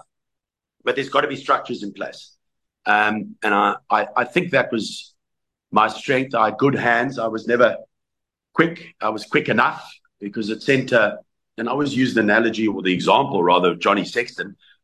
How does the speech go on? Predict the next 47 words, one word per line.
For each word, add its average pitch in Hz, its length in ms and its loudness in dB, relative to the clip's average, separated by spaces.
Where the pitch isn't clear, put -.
Johnny 202 240 2
Sexton's 147 580 0
not 143 180 2
particularly 123 500 -2
quick. 143 280 0
He's 107 160 -4
not - 140 -4
particularly 101 460 -6
great 95 340 2
passer, 127 400 2
not 107 160 -4
particularly 87 400 -16
great 87 260 -4
kicker, 135 320 2
but 117 100 2
he's 95 100 -2
the 107 80 2
best 135 300 0
ten 147 160 2
in 139 80 0
the 107 80 0
world. 107 320 2
So 139 160 2
as 147 300 2
an 151 120 0
inside 180 520 0
back, 135 420 -2
you're 135 140 -4
not 160 140 -10
picked 139 260 -6
for 117 60 -6
your, 107 320 -2
you 107 80 -6
know, 85 160 -6
for 117 80 -6
your 110 180 0
pace 147 400 0
or 90 140 -6
your 85 240 -4
outright 117 420 2
athleticism. 95 600 0
You're 110 100 -4
picked 147 240 0
there 117 160 4
to 107 120 -8
structure - 380 0
play, - 280 0